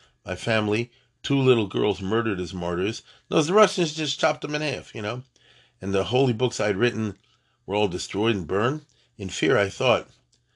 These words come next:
I had been cut off from the land of the living, for I was tossed onto the open road,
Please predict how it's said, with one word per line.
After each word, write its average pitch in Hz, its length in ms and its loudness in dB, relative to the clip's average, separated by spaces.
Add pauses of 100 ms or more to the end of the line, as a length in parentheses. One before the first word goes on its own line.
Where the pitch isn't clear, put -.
(200)
I 101 40 -2
had 104 100 0
been 98 140 -4
cut 131 180 -2
off 131 160 2
from 101 140 -4
the 95 40 -2
land 113 240 0
of 95 60 -2
the 92 80 -2
living, 95 380 -4 (320)
for - 280 -4
I 139 140 6
was 170 220 0
tossed - 360 -2
onto 117 280 -6
the 110 120 -4
open 131 280 -2
road, 107 340 2